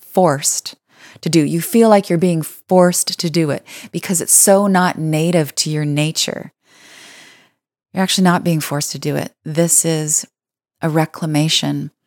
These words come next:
of your life, of your soul, of your vibrancy.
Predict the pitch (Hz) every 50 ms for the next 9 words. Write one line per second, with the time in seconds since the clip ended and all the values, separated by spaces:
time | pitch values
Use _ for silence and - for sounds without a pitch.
0 | _ _ _ _ - - - 165 147 151 151 151 147 143 143 143 143 147 - -
1 | - - _ _ _ _ _ _ _ _ _ _ _ _ _ _ _ _ - 156
2 | 147 143 147 147 143 143 - - 160 147 143 147 147 151 - 180 - _ _ _
3 | _ _ _ _ _ _ _ _ - 147 147 156 151 151 139 147 147 143 143 143
4 | 147 147 139 139 - - - - 143 147